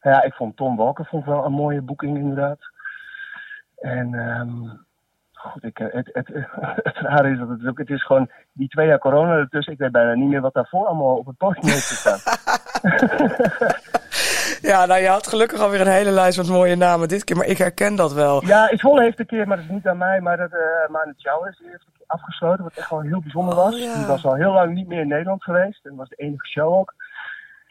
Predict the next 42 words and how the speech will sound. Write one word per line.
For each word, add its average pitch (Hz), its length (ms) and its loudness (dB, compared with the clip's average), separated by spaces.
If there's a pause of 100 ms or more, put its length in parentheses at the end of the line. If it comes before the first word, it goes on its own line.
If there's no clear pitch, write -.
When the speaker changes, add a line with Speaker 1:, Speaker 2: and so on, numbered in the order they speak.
(240)
Speaker 1:
En, 127 460 0
ehm, 135 1160 0
Carlton 135 320 -2
Jumel 135 280 -6
Smith, 175 380 -4
een 120 140 -10
soulartiest, 175 1000 -2
die, 190 280 -2
eh, 151 240 0
die 147 100 -6
had 170 100 0
ik 196 80 -6
geboekt 185 320 -4
in 165 80 -2
het 165 120 -2
coronajaar 170 640 4
en 151 60 -4
dat 147 140 -10
kwam 160 400 -4 (360)
dit 175 260 -10
jaar 147 200 2
helaas 143 260 0
niet 147 140 -8
uit 143 180 -2
in 139 80 -6
de 131 120 -10
tour, 160 240 -4
maar 117 100 -2
dat 117 100 -14
vind 139 120 -10
ik 190 60 0
ook 185 80 -6
een 143 80 -6
artiest 127 340 -6
die 123 80 -8
ik - 80 -12
gewoon 131 200 -6
heel 147 220 2
erg - 80 -2
goed 180 200 -6
vind. 113 240 -6 (1160)
Ehm, 135 680 2